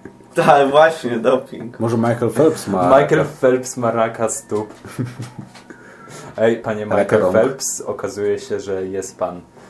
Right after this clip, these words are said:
Speaker 3: e, zdyskwalifikowany, ma pan raka, więc, no, kurde,
Speaker 1: No, sorry.
Speaker 3: jest trochę oszustwo, naprawdę. Wszyscy inni zawodnicy się starają, a pan co? Kurde, wielkie panicho, przyszedłem prosto z chemioterapii, wskakuję do wody.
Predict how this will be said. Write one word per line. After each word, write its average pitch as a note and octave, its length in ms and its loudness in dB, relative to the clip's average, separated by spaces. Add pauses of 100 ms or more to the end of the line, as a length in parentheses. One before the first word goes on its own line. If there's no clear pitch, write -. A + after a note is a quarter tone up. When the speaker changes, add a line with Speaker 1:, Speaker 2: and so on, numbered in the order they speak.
(200)
Speaker 3:
e, G2 220 -4
zdyskwalifikowany, C#3+ 1080 -6
ma E3 200 -8
pan F3+ 320 -8 (360)
raka, - 640 -8 (160)
więc, A#2+ 520 -12 (120)
no, F#3 180 -4 (160)
kurde, C4 440 0 (160)
Speaker 1:
No, E3 160 4
sorry. C#3 520 2 (180)
Speaker 3:
jest F4 400 -2
trochę F4+ 260 4
oszustwo, A#3 680 0
naprawdę. G2 580 -10 (1040)
Wszyscy B3+ 480 0
inni C4+ 300 4
zawodnicy A#3 500 4
się A#3 140 0
starają, A3 440 4
a D#4 40 2
pan G#3 200 4
co? F#4+ 320 4
Kurde, G3 340 4 (200)
wielkie B3+ 340 6
panicho, G#3 560 4
przyszedłem G#3+ 600 2
prosto G#3 480 2
z - 100 -4
chemioterapii, F3+ 800 4
wskakuję F#3+ 480 2
do F3+ 140 4
wody. C3+ 500 4